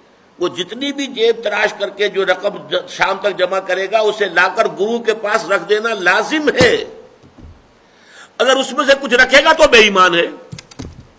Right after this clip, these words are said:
यानी जहां तक जेब तराशी का ताल्लुक है उसमें बेईमानी का कोई ताल्लुक नहीं। पे-, पेशे में ऐब नहीं, रखिए ना फरहाद को नाम, पेशा जो है वो तो, ये तो पेशा है हमारा।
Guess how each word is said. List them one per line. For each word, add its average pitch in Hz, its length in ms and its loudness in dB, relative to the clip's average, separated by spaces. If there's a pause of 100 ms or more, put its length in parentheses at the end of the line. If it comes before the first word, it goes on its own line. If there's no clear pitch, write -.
(1040)
यानी 151 400 -4
जहां 151 340 -2
तक - 80 -4
जेब 151 340 -6
तराशी 127 360 -2
का 226 120 -2
ताल्लुक 156 420 -4
है 160 60 0
उसमें 156 240 -2
बेईमानी 135 380 -4
का - 120 -6
कोई - 140 -4
ताल्लुक 113 400 -10
नहीं। 85 120 -20 (1400)
पे-, 175 480 -6
पेशे 202 320 2
में 226 120 2
ऐब 190 360 4
नहीं, 196 300 0
रखिए 165 360 -2
ना - 300 -6 (1000)
फरहाद 165 500 4
को 202 100 -2
नाम, 196 320 -2 (1000)
पेशा 160 280 -2
जो 220 140 0
है 190 120 4
वो 190 80 -2
तो, - 140 -8
ये 131 60 -6
तो 147 100 -2
पेशा 117 320 -8
है 196 60 -2
हमारा। 320 300 -4